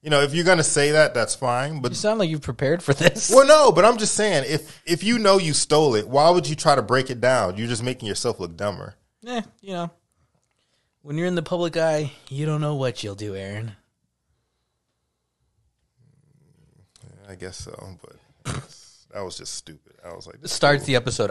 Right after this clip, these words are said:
Speaker 2: "I'll murder people for your iPad."
Speaker 1: <laughs> Oh,
Speaker 2: End the
Speaker 1: that's true.
Speaker 2: episode. How?
Speaker 1: <laughs>
Speaker 2: Look at litigation and
Speaker 1: <laughs> I
Speaker 2: the
Speaker 1: know.
Speaker 2: law.
Speaker 1: I know. <laughs> Uh, I never actually said that,
Speaker 2: <laughs> Oh,
Speaker 1: though.
Speaker 2: sorry.
Speaker 1: I just heavily implied it.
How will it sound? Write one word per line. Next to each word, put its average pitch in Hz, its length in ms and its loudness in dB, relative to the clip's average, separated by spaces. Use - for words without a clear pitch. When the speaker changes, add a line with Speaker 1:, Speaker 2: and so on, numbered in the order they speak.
Speaker 2:
"I'll 277 200 6
murder 160 340 4
people 127 260 -2
for 131 120 -2
your 117 140 2
iPad." 123 560 2
Speaker 1:
<laughs> - 120 -18
Oh, 196 160 10
Speaker 2:
End 160 80 10
the 147 180 10
Speaker 1:
that's 135 40 -4
true. 160 80 4
Speaker 2:
episode. 131 300 8
How? - 760 6
Speaker 1:
<laughs> - 0 -
Speaker 2:
Look 320 220 8
at 196 180 6
litigation 302 920 8
and 180 180 0
Speaker 1:
<laughs> 170 180 -8
I 220 380 6
Speaker 2:
the 190 60 10
Speaker 1:
know. 220 140 8
Speaker 2:
law. 208 720 8
Speaker 1:
I 139 220 8
know. 131 280 8
<laughs> - 460 6
Uh, - 300 2
I 208 160 6
never 285 240 6
actually 185 440 6
said 120 540 4
that, 98 220 2
Speaker 2:
<laughs> - 20 -20
Oh, 185 200 8
Speaker 1:
though. 151 40 2
Speaker 2:
sorry. 151 460 6
Speaker 1:
I 123 240 2
just 123 300 -4
heavily 143 440 0
implied 101 540 0
it. - 200 -2